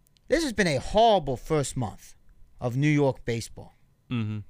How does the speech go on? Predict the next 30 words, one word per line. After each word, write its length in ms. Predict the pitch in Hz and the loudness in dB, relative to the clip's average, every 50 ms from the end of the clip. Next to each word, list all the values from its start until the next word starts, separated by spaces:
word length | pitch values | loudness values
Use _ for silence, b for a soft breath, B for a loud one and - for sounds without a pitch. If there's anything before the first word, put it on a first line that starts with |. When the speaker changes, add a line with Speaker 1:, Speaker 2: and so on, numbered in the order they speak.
| - _ _ - | -20 _ _ -2
Speaker 1:
I 100 | - 196 220 | 0 2 2
mean, 140 | 240 247 | 4 2
I 100 | 240 285 | 2 2
think 260 | 294 - 269 247 214 214 | 0 0 -2 -2 -2 -2
you 80 | 208 | -2
could 140 | - 196 180 | -2 -2 -2
say 160 | - 196 175 | 2 2 2
it's 100 | 165 - | 2 0
been 140 | - 175 156 | -2 -2 0
a 40 | 147 | 2
horrible 280 | 156 165 165 156 151 | 2 2 2 0 -2
month 240 | 147 147 143 139 131 | -4 -4 -4 -4 -6
of 100 | 120 117 | -6 -6
baseball 380 | 117 147 147 135 - - 135 120 | -4 -4 -4 -4 -2 -2 -2 -2
in 100 | 120 110 | -2 -2
general. 280 | - 170 165 120 92 | -2 -2 -2 -2 -4
I 60 | 98 104 | -6 -6
mean, 140 | 104 101 | -6 -6
the 80 | 98 92 | -8 -6
Dodgers 460 | 90 - 120 123 127 131 123 131 120 | -4 -2 0 0 0 0 -2 -4 -4
are 80 | 127 117 | -6 -6
down, 500 | 101 - 131 127 127 123 123 123 120 b b b b b b b b b b b b - | -4 -4 -4 -2 -2 -4 -4 -4 -6 b b b b b b b b b b b b -10
you 340 | - 127 123 123 120 120 117 | -8 -4 -4 -2 -2 -4 -4
know, 300 | 110 98 95 92 95 - - _ _ _ | -6 -6 -8 -10 -14 -16 -20 _ _ _
you 100 | - 113 | -12 -10
know, 140 | 107 101 135 - | -8 -8 -4 4
Pittsburgh 600 | - - 208 190 - - - 165 160 156 151 139 | 6 6 6 6 4 2 2 4 4 4 4 2
and, 140 | 135 123 120 | -2 -4 -6
and 360 | 85 123 127 123 82 123 120 | -8 -8 -10 -8 -10 -12 -6
dominating. 800 | - 165 151 156 156 156 151 151 151 147 147 139 143 139 139 139 | -2 -2 0 0 0 0 0 -2 -2 -2 -2 -4 -4 -6 -8 -10